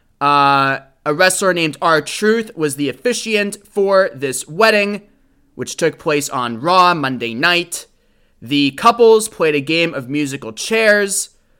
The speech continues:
switching partners multiple times after being asked if anyone objected to the setup. Of course, they did not. And one of those switches saw the pair poured up, uh, pair, saw the four paired up, excuse me,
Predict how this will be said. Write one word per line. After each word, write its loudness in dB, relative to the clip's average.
switching -4
partners 0
multiple -4
times 0
after -10
being -8
asked -2
if -16
anyone -10
objected -8
to -8
the -14
setup. -2
Of -14
course, -6
they -6
did -12
not. 0
And 0
one 4
of 2
those 4
switches -10
saw 4
the -2
pair 2
poured -2
up, -2
uh, 0
pair, -2
saw 2
the 0
four 4
paired -4
up, -8
excuse -6
me, -12